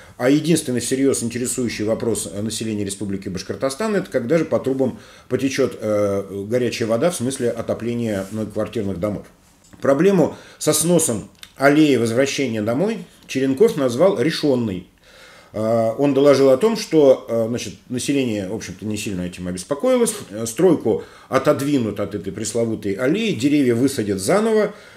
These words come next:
Но жалко, что Черенков не прокомментировал, э,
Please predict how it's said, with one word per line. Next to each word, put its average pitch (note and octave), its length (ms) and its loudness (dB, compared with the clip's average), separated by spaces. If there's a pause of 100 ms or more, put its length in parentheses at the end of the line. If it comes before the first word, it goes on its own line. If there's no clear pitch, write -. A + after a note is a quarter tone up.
(120)
Но F3 240 2
жалко, D#3+ 320 4
что C#3 180 0
Черенков C3 460 0
не C3+ 80 0
прокомментировал, C3 960 0
э, F#2 720 -4